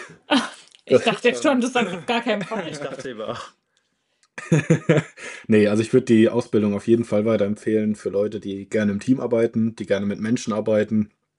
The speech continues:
Speaker 2: und kein Problem damit haben, wenn man auch mal Sachen sieht, die nicht schön sind, ähm, und die auf jeden Fall auch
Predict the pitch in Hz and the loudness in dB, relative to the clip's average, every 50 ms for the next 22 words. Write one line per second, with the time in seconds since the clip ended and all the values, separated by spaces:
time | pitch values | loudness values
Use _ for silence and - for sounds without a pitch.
0 | _ _ _ _ _ _ - _ - 208 202 202 208 - - - - _ _ _ | _ _ _ _ _ _ -8 _ 4 4 4 4 2 -2 -12 -18 -20 _ _ _
1 | _ - - - - - - _ _ _ _ _ _ _ - 113 117 120 117 - | _ -20 -20 -20 -20 -20 -20 _ _ _ _ _ _ _ 2 4 4 4 4 4
2 | 113 110 117 120 123 127 123 113 117 113 113 110 113 117 120 120 127 123 127 123 | 4 6 6 8 8 8 8 8 6 6 6 6 6 6 8 8 8 8 10 8
3 | 120 110 104 104 104 104 107 107 104 104 - _ _ _ - 101 98 92 98 - | 8 6 4 4 6 6 8 6 6 4 0 _ _ _ -2 0 0 2 0 0
4 | - 104 101 - 110 101 - - 110 104 - 107 101 - - 104 101 101 104 107 | 0 -2 0 0 -2 -2 0 -2 -2 0 0 -2 -2 -2 -2 -2 0 2 2 2
5 | 107 - - - 113 110 117 120 117 113 117 117 117 120 - - _ _ _ _ | 2 0 -2 2 6 8 8 8 8 8 8 8 8 6 4 0 _ _ _ _
6 | _ _ _ _ _ _ _ _ _ _ _ _ 113 104 98 98 98 98 95 104 | _ _ _ _ _ _ _ _ _ _ _ _ 0 0 2 2 2 2 0 -4
7 | - _ _ - - - - - - - _ _ _ _ _ _ 113 104 104 - | -8 _ _ -20 -20 -20 -20 -20 -20 -20 _ _ _ _ _ _ -2 -2 0 2
8 | 104 98 95 90 - 104 101 - 113 113 107 - - 101 95 98 101 98 - - | 2 2 2 0 0 -4 2 4 4 4 4 2 2 2 4 4 2 2 0 -6
9 | - | -16